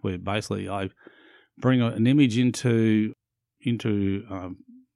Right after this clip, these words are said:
photo manipulation program purely for the process of maybe just recovering a little bit from the shadows and adding a watermark and maybe adding a touch of sharpening, 'cause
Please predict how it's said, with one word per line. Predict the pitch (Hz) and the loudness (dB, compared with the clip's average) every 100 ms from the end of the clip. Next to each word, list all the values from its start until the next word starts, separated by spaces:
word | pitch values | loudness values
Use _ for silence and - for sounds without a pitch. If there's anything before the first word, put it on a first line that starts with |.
| _ _ _ | _ _ _
photo | - 123 117 | -4 -2 0
manipulation | 104 113 107 110 - 107 | 0 -2 0 -2 -2 -2
program | 113 107 101 98 - | 0 0 -2 -4 -8
purely | - 139 151 135 | -2 2 2 2
for | - | -2
the | 101 | -6
process | - 107 107 107 95 - | 0 0 0 0 -2 -4
of | 104 98 | -6 -2
maybe | 101 104 101 101 101 - _ _ - _ _ | -2 -2 0 0 -2 -10 _ _ -20 _ _
just | - 127 123 - _ - _ | -2 0 0 -8 _ -20 _
recovering | 107 101 - 110 107 | -8 -2 0 0 0
a | 92 | 0
little | 127 156 | 0 0
bit | 131 | -2
from | - 101 | -2 -4
the | |
shadows | - 113 107 107 101 - | -2 -2 -2 -2 -4 -4
and | 101 | -4
adding | 98 101 98 | -4 -4 -4
a | |
watermark | 92 120 147 123 120 113 101 _ _ | -2 0 0 0 -2 -2 -6 _ _
and | - 104 | -8 -4
maybe | 107 104 107 | -4 -4 -4
adding | 101 101 92 | -4 -4 -4
a | |
touch | - - 117 - | -8 -6 -6 -6
of | - | -6
sharpening, | - 101 107 104 | -2 -2 -2 -4
'cause | 92 98 - | -2 -6 -6